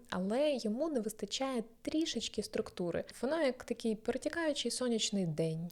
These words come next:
От в ньому, ну, начебто добре, але хочеться його в якийсь графік. Ну, от мені хочеться в якийсь його графік засунути, розумієте? Коли ми відкриваємо перший проєкт, нас зустрічає, м,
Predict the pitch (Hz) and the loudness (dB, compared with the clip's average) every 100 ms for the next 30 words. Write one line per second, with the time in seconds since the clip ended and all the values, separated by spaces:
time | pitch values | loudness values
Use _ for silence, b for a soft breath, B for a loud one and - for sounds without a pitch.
0 | - - 208 - - 320 277 226 196 - | -6 -6 -6 -6 2 2 4 2 2 -2
1 | 240 247 233 214 - - 196 - B B | -4 0 0 -2 -4 0 0 -2 B B
2 | B B 233 359 294 208 185 202 226 - | B B 6 10 10 8 6 2 0 0
3 | 320 262 - 220 208 202 196 202 202 202 | 2 2 2 2 4 4 0 -2 -4 -4
4 | 202 233 208 202 - - - 165 175 170 | -4 -2 0 0 0 -2 -2 0 0 0
5 | - - - - 226 175 - 180 190 170 | -4 -8 -10 -2 0 0 0 4 4 2
6 | 214 - - 185 - 185 180 - 208 - | -4 -8 -8 -8 -6 -6 -6 -4 -4 -2
7 | 180 170 151 170 165 - 214 - 202 - | -2 -2 -2 -2 0 -2 -8 -6 -4 -4
8 | 202 214 - 202 220 262 233 214 B B | -4 -6 -4 0 2 2 0 -4 B B
9 | B - 226 311 285 - 226 233 240 220 | B 0 4 6 6 4 2 4 4 4
10 | - 180 - - - - 202 294 - - | 6 6 6 2 0 4 6 6 4 2
11 | 202 262 - - - 190 - 220 240 220 | 4 4 0 -4 -4 -2 2 2 4 4
12 | 190 185 170 165 | 4 0 -4 -4